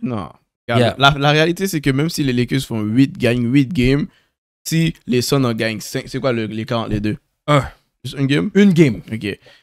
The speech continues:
Speaker 1: Mais même pour les, on va dire les Lakers font huit ga-, eight game winning streak. Sur les, comme sur les dix games, ils en gagnent huit.
Speaker 2: Mhm.
Speaker 1: Les Suns en gagnent six sur dix.
Speaker 2: Mhm.
Speaker 1: Je suis sûr, je, dans ma tête, je suis capable de,
Speaker 2: C'est comme parier
Speaker 1: de, de
Speaker 2: que
Speaker 1: me dire que quand les gars reviennent, ils sont capables de redépasser les Lakers.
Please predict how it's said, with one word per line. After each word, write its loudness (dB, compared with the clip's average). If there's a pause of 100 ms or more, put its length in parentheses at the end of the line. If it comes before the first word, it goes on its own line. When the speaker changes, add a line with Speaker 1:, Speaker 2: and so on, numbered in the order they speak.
(300)
Speaker 1:
Mais 4
même -2
pour 2
les, 4
on 0
va 4
dire 2
les 2
Lakers 0
font -4
huit 0
ga-, -6
eight -2
game -4
winning -6
streak. -8
Sur -8
les, -6 (640)
comme -4
sur 2
les 4
dix -2
games, 4
ils 2
en 4
gagnent 2
huit. -4
Speaker 2:
Mhm. -20 (640)
Speaker 1:
Les -2
Suns 0 (100)
en -4
gagnent -2
six -2 (100)
sur -4
dix. -6
Speaker 2:
Mhm. -4
Speaker 1:
Je -16
suis 0
sûr, -4
je, -10
dans -4
ma -4
tête, -6
je -12
suis -12
capable -2
de, -8 (280)
Speaker 2:
C'est -14
comme 2
parier 0
Speaker 1:
de, -2
de 2
Speaker 2:
que 2
Speaker 1:
me 2
dire 6
que 6 (640)
quand 6
les 4
gars 6
reviennent, 2
ils -4
sont -4
capables 2
de 0
redépasser -2
les -8
Lakers. -12